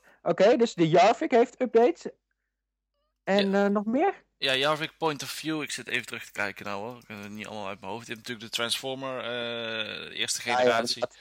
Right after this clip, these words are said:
Speaker 1: kan.
Speaker 2: Eh, de Argos, eh, tablets hebben Android vier punt nul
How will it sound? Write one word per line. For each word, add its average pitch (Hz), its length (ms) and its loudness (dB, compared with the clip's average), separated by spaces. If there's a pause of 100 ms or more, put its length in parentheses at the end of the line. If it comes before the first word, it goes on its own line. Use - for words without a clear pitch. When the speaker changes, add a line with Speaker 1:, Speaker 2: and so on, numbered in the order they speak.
Speaker 1:
kan. 147 140 0 (640)
Speaker 2:
Eh, - 120 -8 (500)
de 87 100 -6
Argos, 120 580 -2 (100)
eh, 107 220 -4
tablets 101 440 -6
hebben 95 340 -8
Android 98 320 -12
vier 101 120 -16
punt - 120 -20
nul 95 340 -14